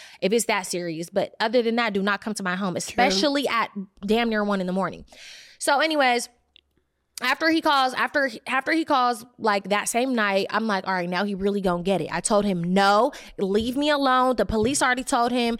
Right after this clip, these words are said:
Speaker 1: like, it's good. I'm gonna be good."
Speaker 2: Mm.
Speaker 1: Twenty days later, twenty days pass. And I wanna say, well, right after the first incident, I tell my assistant, Michelle, and I'm like, "Hey, Michelle, like, you know, I just dealt with this, like, weird ass situation." She said, "Oh my God,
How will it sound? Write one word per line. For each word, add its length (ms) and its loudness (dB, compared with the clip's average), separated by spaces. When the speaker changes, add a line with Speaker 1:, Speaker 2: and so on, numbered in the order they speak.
Speaker 1:
like, 200 -2
it's 160 -2
good. 320 4
I'm 160 2
gonna 140 2
be 140 -6
good." 420 2
Speaker 2:
Mm. 340 2
Speaker 1:
Twenty 600 0
days 360 2
later, 520 0
twenty 260 0
days 240 2
pass. 520 -4
And 460 0
I 100 4
wanna 300 2
say, 580 4
well, 180 4
right 200 2
after 200 -2
the 120 -2
first 200 0
incident, 300 0
I 40 -2
tell 200 0
my 160 0
assistant, 420 -2
Michelle, 300 0
and 100 -2
I'm 100 -2
like, 200 -2
"Hey, 140 0
Michelle, 300 -2
like, 200 0
you 60 -4
know, 80 2
I 80 2
just 140 -8
dealt 140 2
with 120 -4
this, 160 -6
like, 120 -4
weird 200 -4
ass 160 -8
situation." 420 -4
She 100 -6
said, 240 -2
"Oh 140 2
my 180 -2
God, 440 0